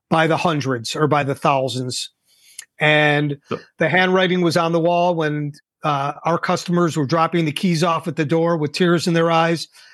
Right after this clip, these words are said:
Speaker 1: saying, "I can't do it anymore. I'd rather give you back the property than have you foreclose on me." Uh, we were feeling the squeeze.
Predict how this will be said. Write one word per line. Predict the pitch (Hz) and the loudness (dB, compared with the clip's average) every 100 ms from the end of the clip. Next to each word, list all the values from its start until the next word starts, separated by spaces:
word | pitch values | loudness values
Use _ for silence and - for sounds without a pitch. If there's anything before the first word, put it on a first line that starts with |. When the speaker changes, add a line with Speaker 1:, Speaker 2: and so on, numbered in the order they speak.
| _ | _
Speaker 1:
saying, | - 170 | -2 0
"I | 151 | 0
can't | 143 - 160 - | -2 0 0 2
do | 185 | 2
it | 185 | 4
anymore. | 180 180 175 185 180 190 _ _ _ _ | 2 0 0 2 2 -2 _ _ _ _
I'd | 151 143 | -4 -2
rather | 165 151 | 0 0
give | 143 170 | 0 0
you | 151 | 0
back | 165 156 | 0 -2
the | - | -6
property | - 190 185 190 190 190 | -2 0 0 0 0 2
than | 156 147 135 - - - - | 0 -2 -6 -12 -20 -18 -4
have | 180 160 | -2 0
you | 156 | -4
foreclose | - 165 151 - 202 202 196 | -2 0 0 0 0 2 2
on | 185 185 | 0 0
me." | 185 185 185 - _ _ _ _ - | 0 0 -2 -6 _ _ _ _ -4
Uh, | 151 139 | -2 -2
we | 170 220 | 0 2
were | 196 | 2
feeling | 185 208 202 196 185 | 0 0 2 0 0
the | |
squeeze. | - - 196 196 190 196 - | -2 -2 0 0 -2 -4 -6